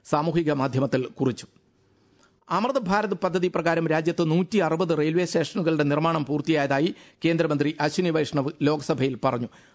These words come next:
പദ്ധതി പ്രകാരം ആയിരത്തി മുന്നൂറിലധികം സ്റ്റേഷനുകൾ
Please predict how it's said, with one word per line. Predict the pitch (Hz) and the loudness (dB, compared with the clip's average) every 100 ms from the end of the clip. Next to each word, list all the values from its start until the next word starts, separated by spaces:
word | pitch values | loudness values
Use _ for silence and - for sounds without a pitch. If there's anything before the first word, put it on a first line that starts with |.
| - | -4
പദ്ധതി | 139 165 165 | 0 0 0
പ്രകാരം | 151 143 160 208 - - | 0 0 0 -4 -14 -8
ആയിരത്തി | 156 170 196 208 | -2 0 0 0
മുന്നൂറിലധികം | 180 160 185 180 165 165 | 0 0 0 2 0 0
സ്റ്റേഷനുകൾ | 147 165 147 156 147 | 0 0 0 0 0